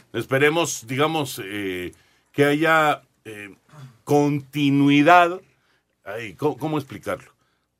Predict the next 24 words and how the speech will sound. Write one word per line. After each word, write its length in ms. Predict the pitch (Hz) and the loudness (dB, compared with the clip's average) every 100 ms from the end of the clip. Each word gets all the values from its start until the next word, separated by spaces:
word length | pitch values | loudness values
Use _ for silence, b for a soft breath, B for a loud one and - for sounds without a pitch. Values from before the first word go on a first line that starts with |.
| - | -2
Que 200 | 123 131 | 0 2
haya, 560 | 170 180 190 202 196 _ _ | 0 2 4 4 0 _ _
eh, 180 | 117 113 120 | -14 -12 -2
la 260 | 127 127 | -2 -2
posibilidad 840 | 131 120 127 127 123 123 131 165 - - - - - - | -4 -4 -4 -4 -2 0 2 0 -4 -20 -20 -18 -8 -4
de 80 | 123 | -4
presentarle 920 | - 120 113 123 120 147 156 165 175 | -2 -4 -4 -6 -6 -2 -2 -2 -4
a 60 | |
la 160 | 156 120 | -2 -4
gente 640 | - 131 127 127 127 131 131 _ _ _ | -4 -4 -4 -4 -6 -6 -10 _ _ _
opciones 920 | - 107 - - - 151 165 180 170 123 | -4 -4 -4 -10 -4 -2 -2 -2 -4 -4
de 120 | 120 | -4
béisbol 720 | 131 151 135 123 123 143 175 _ _ _ _ _ _ _ | -4 -4 -6 -4 -2 -4 -8 _ _ _ _ _ _ _
que, 340 | - 123 127 127 | -2 0 2 -2
de, 220 | 113 92 104 | -10 -16 -6
no 120 | 135 | 0
van, 160 | 165 151 | 0 2
no 120 | 175 | 2
van 160 | 202 185 | 2 0
a 40 | |
ser 160 | 143 175 | -2 -4
la 60 | |
selección 360 | 147 131 110 151 | -4 -8 -6 -6
mexicana 580 | 127 127 180 165 98 | -6 -4 -2 -2 -4